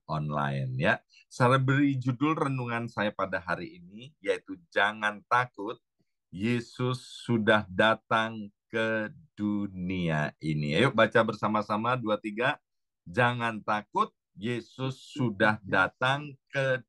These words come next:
dunia ini. Bapak Ibu sekalian, saya punya teman di Indonesia. Dia ini nggak pernah bepergian naik pesawat terbang, naik pesawat udara, ya.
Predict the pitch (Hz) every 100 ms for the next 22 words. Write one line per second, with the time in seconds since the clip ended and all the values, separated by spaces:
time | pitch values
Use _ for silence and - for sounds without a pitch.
0 | _ 110 110 101 95 90 80 - 85 82
1 | 76 67 _ - - - 175 - 107 110
2 | - 113 110 143 135 - 110 113 110 -
3 | 107 107 104 104 - - 101 90 90 95
4 | 147 127 104 - 92 90 87 95 87 -
5 | 95 87 107 131 156 _ _ _ _ -
6 | 87 101 104 101 107 104 117 135 135 123
7 | 107 95 - - 101 101 107 123 110 -
8 | - 101 90 98 98 98 107 107 - 95
9 | 98 95 101 104 _ _ _ - 92 -
10 | 92 85 90 85 _ - 85 82 90 92
11 | 80 67 - - _ _ _ 76 82 80
12 | - - 82 80 90 - - 90 95 92
13 | 87 82 76 - 87 107